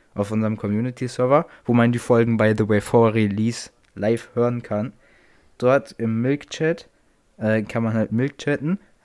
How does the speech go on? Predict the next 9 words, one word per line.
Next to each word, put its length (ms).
Und 260
dann 260
ist 240
dort 200
aber 320
auch 260
unter 380
der 200
Kommunikationskategorie 1600